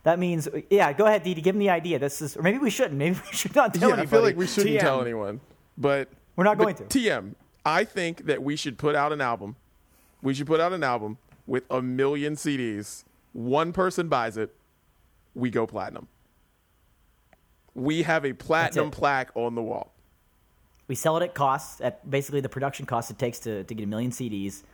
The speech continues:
Speaker 1: We sell one, that's a platinum album.
Speaker 3: And we would buy that album.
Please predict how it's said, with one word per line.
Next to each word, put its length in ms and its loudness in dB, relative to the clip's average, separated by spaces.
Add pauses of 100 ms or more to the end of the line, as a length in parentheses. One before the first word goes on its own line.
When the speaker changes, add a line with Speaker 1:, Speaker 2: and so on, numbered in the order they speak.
(100)
Speaker 1:
We 60 -10
sell 260 0
one, 520 -2 (600)
that's 120 -4
a 40 -8
platinum 340 -2
album. 320 -4 (280)
Speaker 3:
And 160 -8
we 160 -4
would 200 -4
buy 380 -2
that 240 -14 (140)
album. 380 -20